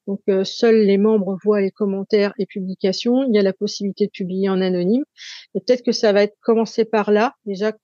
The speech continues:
oser s'exprimer sur ces groupes-là. Et puis, ils vont trouver dans ce groupe aussi, euh, tout un annuaire qu'on a fait avec tous les groupes de parole. Et nous, euh,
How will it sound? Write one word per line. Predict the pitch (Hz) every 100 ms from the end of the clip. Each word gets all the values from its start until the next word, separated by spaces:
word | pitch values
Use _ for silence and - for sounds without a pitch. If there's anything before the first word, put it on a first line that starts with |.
| _ -
oser | 226 220
s'exprimer | 233 220 - 220 214
sur | - 208
ces | - 214
groupes-là. | 196 208 - 247 - _ _ _ _ 202
Et |
puis, | -
ils | 269
vont | 233
trouver | 226 233 240 320 - _ _ _
dans | 208 196 214 226
ce | -
groupe | 233 233 302 -
aussi, | 214 - 311 - - - -
euh, | 202 196
tout | - 247
un | 233 214 202 196
annuaire | 196 196 202 262 -
qu'on | 214
a | 185
fait | - 226 269
avec | 190 175 -
tous | 285
les | 247
groupes | 208 202
de | 208
parole. | 208 180 202 302 _ _ - -
Et | 185 185 190
nous, | 240 254
euh, | 208 180 170 165 160